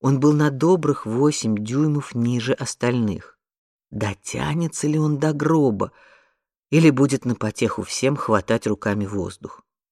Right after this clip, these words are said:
Джордж проверил винты на крышке, и под взглядами ближайших родственников покойной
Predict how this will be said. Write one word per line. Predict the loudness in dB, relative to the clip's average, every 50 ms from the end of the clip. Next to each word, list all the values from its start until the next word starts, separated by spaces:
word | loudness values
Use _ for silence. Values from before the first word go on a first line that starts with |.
| _ _ _ _ _ _ _ _ _ _ _ _ _ -12
Джордж | -4 2 4 4 4 4 0 -6 _
проверил | -6 -4 -2 -2 0 0 0 0 -2 -2
винты | -2 -2 -2 -2 -2 -2 -4 -4 -2
на | -2 -2 -4
крышке, | -4 -2 -2 -2 -2 -2 -6 -10 -12 -14 -14 -14 _ _ _ _ _ _ _ _ _ _ -6
и | -2
под | 0 0 0 0
взглядами | -2 -4 -4 0 0 2 2 0 0 -2 -4 -4
ближайших | -2 -2 -2 -2 -2 -2 -2 -4 -4 -6 -6 -4
родственников | -4 -4 -4 -4 -8 -10 -8 -6 -6 -6 -6 -10 -14 -18 -14
покойной | -12 -12 -12 -10 _ -4 -2 0 0 0 -2 -2 -4 _